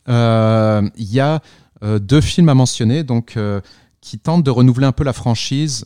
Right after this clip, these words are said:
euh, mais avec, euh, des, euh, des ambitions qui sont, euh, qui sont moins, euh, moins grandes. Un avec petite ambition, l'autre avec grande ambition. Le premier, sorti directement sur Disney Plus, Prey,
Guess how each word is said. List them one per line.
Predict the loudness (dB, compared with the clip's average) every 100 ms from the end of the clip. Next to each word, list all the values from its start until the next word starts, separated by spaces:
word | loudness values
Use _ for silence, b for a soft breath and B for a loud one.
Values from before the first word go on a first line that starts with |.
| _
euh, | -6 -4 0
mais | 2 2
avec, | 0 0 -4 -4 -4
euh, | -2
des, | 0
euh, | 0 -2 -2
des | -2 0
ambitions | 0 -2 -4 -4
qui | -4 -6
sont, | -6 -4 -2
euh, | -2 -4 -10 B B B B
qui | -8
sont | -2 0
moins, | 2 4 4 4
euh, | 2 0
moins | 0 2
grandes. | 2 0 0 2
Un | 2
avec | 2 0
petite | -2 -4 -4
ambition, | -2 -2 -4 -2
l'autre | -2 -2
avec | -4
grande | -2 0
ambition. | 0 -2 -6 -6 -8 B B -2
Le | 2
premier, | 2 2 2 0 -4 _
sorti | -6 -4 -4 -8
directement | -4 -2 -4 -2 0 0
sur | -2 -2
Disney | -4 -2 -2
Plus, | 0 -2 -2 -8
Prey, | -2 2 2 0